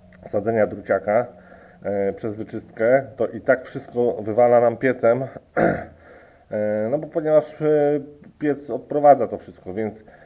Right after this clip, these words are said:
e, według mnie prościej by było po prostu odsunąć ten piec. On tam trochę waży, ale spokojnie można to zrobić nawet samemu. E,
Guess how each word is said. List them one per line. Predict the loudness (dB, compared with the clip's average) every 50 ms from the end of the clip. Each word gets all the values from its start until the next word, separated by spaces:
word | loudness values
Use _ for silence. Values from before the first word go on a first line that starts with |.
| -20 -20 _ -8
e, | -6 -4 -4 -4 0
według | 2 2 4 4 2 -2 -2
mnie | -2 0 0 0
prościej | 0 0 -2 -2 -2 -2 -4 -2
by | -2 -2 -2
było | -2 0 0 0
po | 0 -2 -6
prostu | -6 -6 -6 -4 -2 -4
odsunąć | -4 -4 -4 -4 -2 -2 -2 -2
ten | -4 -6 -6 -6
piec. | -4 0 0 0 0 -2 -12 -18 -16 -6 -2
On | -2 -2 0
tam | 0 0 0
trochę | 2 2 4 4 4 10
waży, | 12 12 12 12 10 8 10
ale | 10 10 8 8
spokojnie | 4 0 -4 2 4 4 4 4 2
można | 2 2 2 2 0
to | 0 -2
zrobić | -2 0 0 0 0 -2 0
nawet | 0 2 2 0 -4
samemu. | -2 0 2 2 2 4 2 0 0 -2 -14 -20 -20 -20 -20 -20 -20 -20 -20 -16 -6
E, | -2 -2 0 0 0 -2 -4